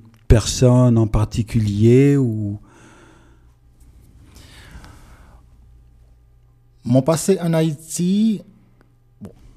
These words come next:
Speaker 2: cela peut être très vaste, mais en quelques mots. Bon, puisque c'est la prêtrise, eh bien, qui, hum,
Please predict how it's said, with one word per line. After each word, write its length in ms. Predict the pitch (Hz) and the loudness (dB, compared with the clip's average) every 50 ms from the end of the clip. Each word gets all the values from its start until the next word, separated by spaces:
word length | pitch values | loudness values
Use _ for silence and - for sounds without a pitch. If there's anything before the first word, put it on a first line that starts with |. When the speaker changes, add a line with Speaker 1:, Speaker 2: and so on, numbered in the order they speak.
| - - - - | -20 -20 -20 -16
Speaker 2:
cela 240 | - - 131 131 131 | -12 -8 -4 -4 -4
peut 180 | 131 - 131 - - | -4 -6 -10 -8 -8
être 260 | 127 123 - - 123 | -8 -8 -8 -6 -8
très 280 | 113 - - - 131 123 | -8 -8 -6 -4 -4 -2
vaste, 340 | 117 135 156 185 175 - - | -2 -2 -2 -2 -2 -2 -2
mais 380 | 131 120 120 117 117 113 113 110 101 92 - - - 98 101 - _ _ _ _ _ _ _ _ _ _ | 0 0 2 2 0 0 -2 -4 -6 -12 -16 -20 -20 -20 -20 -20 _ _ _ _ _ _ _ _ _ _
en 220 | - 113 110 110 110 | -8 -6 -4 -6 -6
quelques 400 | 107 - 160 156 151 147 - 123 | -6 -4 -4 -4 -4 -4 -4 -4
mots. 340 | 101 101 98 98 147 233 - - - - - - - - - - _ _ _ _ _ _ - - - _ _ _ _ _ _ _ _ _ _ _ _ _ _ _ _ _ _ _ | -4 -4 -4 -6 -8 -10 -12 -16 -20 -20 -20 -20 -20 -20 -20 -20 _ _ _ _ _ _ -20 -20 -20 _ _ _ _ _ _ _ _ _ _ _ _ _ _ _ _ _ _ _
Bon, 60 | - 104 | -14 -12
puisque 320 | - - 127 - - 165 | -8 -8 -8 -6 -4 -4
c'est 320 | 156 - 156 151 147 147 143 | -2 0 2 2 4 4 2
la 100 | 139 143 | 2 0
prêtrise, 580 | 143 - 151 143 147 - - - 156 151 131 | -2 -2 -4 -4 -4 -6 -6 -4 -2 -2 0
eh 80 | 139 131 | -2 -2
bien, 280 | 120 127 127 127 127 120 | -2 0 0 0 0 0
qui, 360 | 123 - 131 127 123 127 123 | -4 -4 -4 -2 -2 0 0
hum, 600 | 120 120 120 117 117 113 110 107 104 104 104 | 0 0 0 0 -2 -4 -6 -8 -10 -12 -12